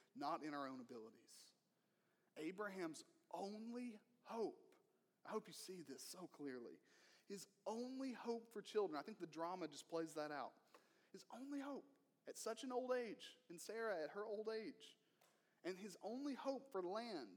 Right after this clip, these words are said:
that belongs to others is for God to make it happen. In verses thirteen through fifteen of Genesis fifteen,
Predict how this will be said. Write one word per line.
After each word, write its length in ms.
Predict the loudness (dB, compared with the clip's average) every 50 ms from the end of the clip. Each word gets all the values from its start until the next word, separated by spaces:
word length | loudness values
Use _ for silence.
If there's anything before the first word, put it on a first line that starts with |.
| -8 0 0
that 100 | 2 2
belongs 440 | 4 4 4 4 4 2 0 -2 -2
to 60 | 2 4
others 560 | 4 6 6 4 0 -2 -4 -8 -12 -14 -14 -18 _ _ _ _ _ _ _ _ _ -8
is 160 | -6 -6 -4 -4
for 120 | -2 -4 -4 -4 -8 -4 0
God 360 | 0 0 2 0 0 -2 -2 -4 -8 -16 -20 _ -18
to 80 | -14 -12 -8 -6
make 220 | -6 -6 -6 -6 -6
it 100 | -6 -6
happen. 440 | -6 -8 -10 -10 -12 -12 -14 -18 -20 -20 _ _ _ _ _ _ _ _ _ _ _ _ _ _ _ _ _ _ _ _ _ _ _ _ _ _ _ _ _ _ _ _ _ -10 -4
In 100 | -2 0
verses 480 | 2 2 2 2 0 -6 -10 -10 -12 -6 0
thirteen 440 | 2 2 2 2 -2 -6 -6 -6 -4 -4
through 180 | -6 -6 -4 -2
fifteen 640 | -2 -2 -4 -6 -10 -8 -8 -8 -8 -10 -12 -14 -20 _ _ _ _ _ _ -6
of 160 | -6 -4 -4 -6 -10 -16 -10 -6
Genesis 400 | -4 -4 -4 -4 -8 -12 -12 -8
fifteen, 560 | -4 -4 -4 -4 -6 -12 -12 -12 -12 -12 -14